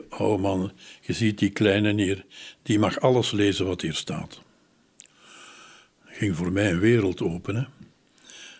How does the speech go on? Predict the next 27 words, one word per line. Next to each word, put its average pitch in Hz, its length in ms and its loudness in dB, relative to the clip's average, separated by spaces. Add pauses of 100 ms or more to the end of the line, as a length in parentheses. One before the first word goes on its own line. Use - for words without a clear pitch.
En - 360 -2 (580)
ja, - 560 -2 (720)
dat - 140 -6
zijn 85 240 0
dingen 113 340 2
die, 87 580 -6 (400)
die - 140 -6
fantastisch - 600 -2
zijn, 143 260 2
hè. 160 60 2 (800)
Eh, 90 540 -2 (880)
ja, - 200 -6
ik 131 160 -2
heb 104 160 -4
daar, 92 200 0
eh, - 160 -6 (720)
op - 200 -16
sommige 123 380 0
dingen 131 360 2 (500)
wa-, - 200 -10
was - 140 -8
het - 140 -6
niet 101 140 0
simpel 117 420 2
thuis, 87 280 0
hoor, 117 180 0
maar, 87 340 -6